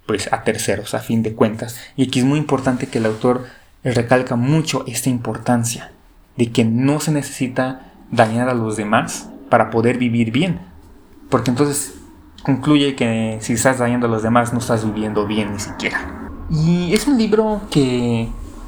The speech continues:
principalmente se ha enfocado a, pues, a jóvenes de entre quince y veinte años, yo lo pensaría.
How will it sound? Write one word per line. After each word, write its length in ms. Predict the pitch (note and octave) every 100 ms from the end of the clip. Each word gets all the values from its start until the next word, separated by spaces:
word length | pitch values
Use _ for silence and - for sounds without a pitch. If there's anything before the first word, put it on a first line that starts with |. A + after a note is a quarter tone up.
| - -
principalmente 600 | E3 E3 G3 G3+ G3+ G3+
se 140 | -
ha 20 |
enfocado 480 | F3 F3 - D#3 D#3 -
a, 580 | B2 A#2 A#2 A2+ A2 A2 - - -
pues, 360 | B2+ A#2+ -
a 60 | C#3
jóvenes 480 | - D3+ D#3+ D#3 B2
de 60 |
entre 260 | A2+ A2 A#2
quince 320 | C#3 C#3+ C#3+
y 60 | C3
veinte 300 | A#2+ B2 A2+
años, 240 | A2+ C3
yo 80 | A#2+
lo 100 | A2+
pensaría. 480 | A2+ A2+ A2+ C3+